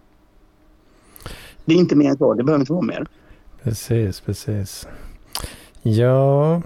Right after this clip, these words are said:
Speaker 2: jag, jag kan väl bränna av Hedmans vecka lite snabbt. Eh, inte,
Speaker 1: Mm.
Speaker 2: eh, det har inte hänt så mycket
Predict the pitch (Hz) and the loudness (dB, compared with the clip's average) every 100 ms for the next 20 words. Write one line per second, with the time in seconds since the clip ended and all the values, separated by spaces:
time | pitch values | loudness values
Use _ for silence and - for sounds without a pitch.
0 | - - 156 127 131 - 160 123 131 127 | -8 -6 0 2 2 0 -2 0 2 2
1 | 123 139 135 135 120 123 127 127 117 98 | 2 2 4 4 4 4 4 4 2 2
2 | 101 98 113 - - 92 101 117 98 113 | 0 0 0 -2 -2 0 0 0 -2 -2
3 | 95 - - - 80 57 58 58 60 60 | -4 -8 -10 -6 -4 -2 -2 -2 -2 -2
4 | 58 58 60 60 95 - - - - - | -2 -2 -2 -2 -4 -6 -12 -18 -20 -20
5 | - - - - 139 147 143 123 123 120 | -20 -20 -8 -2 0 2 4 6 6 4
6 | 127 127 156 185 180 175 165 135 139 139 | 2 2 2 2 2 2 2 2 0 0
7 | - 110 | 0 0